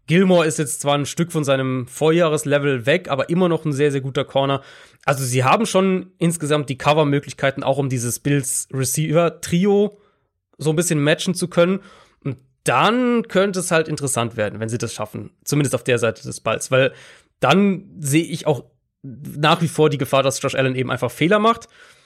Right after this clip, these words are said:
Und vielleicht haben sie dann irgendwie die Chance, das Spiel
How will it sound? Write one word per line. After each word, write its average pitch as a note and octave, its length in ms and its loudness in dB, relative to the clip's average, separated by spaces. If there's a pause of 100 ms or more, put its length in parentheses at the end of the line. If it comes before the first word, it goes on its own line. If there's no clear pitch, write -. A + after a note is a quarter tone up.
(300)
Und C3+ 120 -4
vielleicht C#3 440 2
haben D3 160 2
sie B2+ 120 -6
dann C3+ 360 0
irgendwie C#3 300 -2
die C3 80 0
Chance, B2 560 2 (280)
das - 180 -4
Spiel A#2+ 520 2